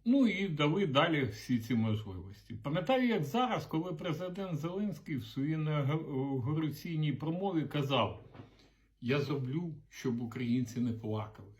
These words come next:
щоб українці були щасливі». Ви бачите?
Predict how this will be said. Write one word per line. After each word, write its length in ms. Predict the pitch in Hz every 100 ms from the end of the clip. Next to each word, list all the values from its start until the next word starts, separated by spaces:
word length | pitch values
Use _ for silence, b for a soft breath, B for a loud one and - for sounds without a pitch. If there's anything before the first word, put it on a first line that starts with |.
| _ _ _ _ -
щоб 260 | - 113 104
українці 560 | 101 117 120 127 -
були 360 | 101 101 104 104
щасливі». 680 | - 107 - 101 92 85 - - -
Ви 160 | 104 98
бачите? 480 | 127 135 - -